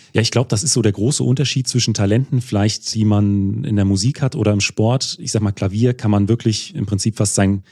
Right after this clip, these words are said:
ganzes Leben lang spielen, wenn man ein Talent dafür hat. Oder wenn man Schauspielerin ist, Schauspieler, das geht ja über Jahrzehnte. Aber in dem Bereich des Leistungssports, das ist ja wirklich begrenzt auf ein bis zwei Jahrzehnte. Und ich glaub, da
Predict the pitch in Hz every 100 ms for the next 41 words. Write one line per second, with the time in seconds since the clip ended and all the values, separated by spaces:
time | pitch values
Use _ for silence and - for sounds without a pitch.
0 | _ - 110 95 104 110 110 85 80 -
1 | 85 85 85 85 87 - 87 92 87 85
2 | 87 - 90 87 104 90 85 92 87 87
3 | _ _ - 113 113 110 101 101 - 107
4 | - 104 95 95 - 92 - - _ -
5 | 107 107 101 104 - 95 - 110 113 90
6 | 90 90 90 _ - - 92 98 98 95
7 | 107 - - - 107 117 110 - 117 110
8 | 110 - 98 92 120 98 98 110 - 101
9 | 101 110 - 98 92 - - 101 110 -
10 | - 107 107 98 - 110 113 104 - -
11 | - 101 95 95 92 101 95 95 104